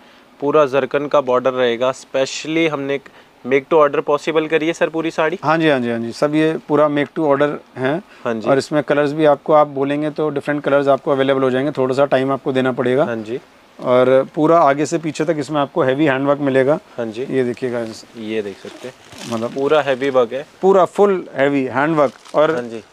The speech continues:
Speaker 2: इसकी आप आगे तक भी देखिए, पाटली, ये देखिए,
Speaker 1: हम्म।
Speaker 2: साड़ी की पाटली, मतलब,
Speaker 1: प्लेट्स
Speaker 2: ज़बरदस्त।
Speaker 1: पे पूरा work है।
Speaker 2: हाँ जी।
Speaker 1: And guys, ये last तक आपको work मिलेगा। फिर blouse इसका देख सकते हैं, इसके साथ कनेक्ट
Speaker 2: ये
Speaker 1: रहता है,
Speaker 2: देखिए,
Speaker 1: hand
Speaker 2: हाँ
Speaker 1: की
Speaker 2: जी।
Speaker 1: साड़ी में ऐसे
Speaker 2: ये
Speaker 1: ही
Speaker 2: देखिए।
Speaker 1: बंध के आपको मिलता है
Speaker 2: हाँ जी।
Speaker 1: specially,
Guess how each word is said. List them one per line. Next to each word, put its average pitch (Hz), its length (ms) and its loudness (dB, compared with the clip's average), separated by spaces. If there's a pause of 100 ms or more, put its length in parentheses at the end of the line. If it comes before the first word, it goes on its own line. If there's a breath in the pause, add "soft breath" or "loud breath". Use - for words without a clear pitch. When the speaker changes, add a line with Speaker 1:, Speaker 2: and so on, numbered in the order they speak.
(160)
Speaker 2:
इसकी 160 260 -2
आप 165 160 2
आगे 156 220 2
तक 170 160 0
भी 170 140 -4
देखिए, 156 260 -2
पाटली, 151 380 0
ये 147 60 2
देखिए, 120 240 -2
Speaker 1:
हम्म। 120 400 -14
Speaker 2:
साड़ी 135 220 2
की 147 120 -4
पाटली, 139 360 0 (800)
मतलब, 135 180 0 (340)
Speaker 1:
प्लेट्स 113 160 -4
Speaker 2:
ज़बरदस्त। 156 480 2
Speaker 1:
पे 117 60 -16
पूरा 117 200 -8
work 107 260 -8
है। 131 120 -8 (160)
Speaker 2:
हाँ 117 140 -6
जी। 107 160 -10 (300)
Speaker 1:
And 123 240 -8
guys, 131 340 0
ये 135 120 -4
last 120 380 -4
तक 156 180 -2
आपको 143 260 -2
work 139 240 -2
मिलेगा। 139 340 -2 (160)
फिर 151 120 -2
blouse 127 420 0
इसका 143 260 -6
देख 127 160 -10
सकते 143 260 -8
हैं, - 20 -4
इसके 147 200 -6
साथ 131 300 -6
कनेक्ट 131 240 -2
Speaker 2:
ये 147 60 -6
Speaker 1:
रहता 120 120 2
है, 127 60 0
Speaker 2:
देखिए, 135 260 -4
Speaker 1:
hand 127 80 0
Speaker 2:
हाँ 104 80 -6
Speaker 1:
की 101 100 -4
Speaker 2:
जी। - 60 -10
Speaker 1:
साड़ी 131 220 0
में 135 120 -2
ऐसे 127 200 -4
Speaker 2:
ये 110 60 -2
Speaker 1:
ही 107 60 -4
Speaker 2:
देखिए। 117 460 -18
Speaker 1:
बंध 143 220 2
के 175 200 0
आपको 151 300 2
मिलता 131 300 -4
है 135 80 -2
Speaker 2:
हाँ 123 180 -2
जी। 104 100 -4
Speaker 1:
specially, 131 260 -6